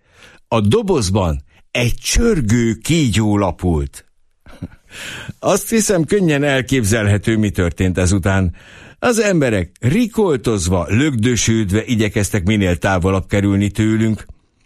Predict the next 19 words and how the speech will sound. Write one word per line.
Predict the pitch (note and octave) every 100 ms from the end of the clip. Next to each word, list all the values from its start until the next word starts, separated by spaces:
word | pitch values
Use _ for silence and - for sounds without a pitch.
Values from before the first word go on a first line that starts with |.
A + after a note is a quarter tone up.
| - - C3+
A | C3+
tülekedés | G2+ C#3 G2 F2+ F2 E2
persze | - A#2+ - A2+
megriasztotta | - A#2+ A2+ A#2+ A2+ - A2 -
az | E2+ -
állatokat, | E3 D#3 A#2 A#2 A2+
amelyek | G#2 G2 F2+
szintén | - - D3 A#2+ - G#2 F#2
menekülőre | F2 F2 D#2+ G#2+ G#2 F#2 F#2
fogták. | F2 G#2+ - G2+ F2 - _ - - -
A | - A#3+
bűzös | C4 A#3 G3 A#2+
borzot | C3 A2+ A2
a | A2
tömeg | G2+ F3+ D#3+ D#3 C3
beszorította | A2+ - A#2 A2+ A2 -
az | G#2 A#2
áruház | A#2 G#2+ G#2+ G#2 C3 C3
elé, | D#3+ D#3+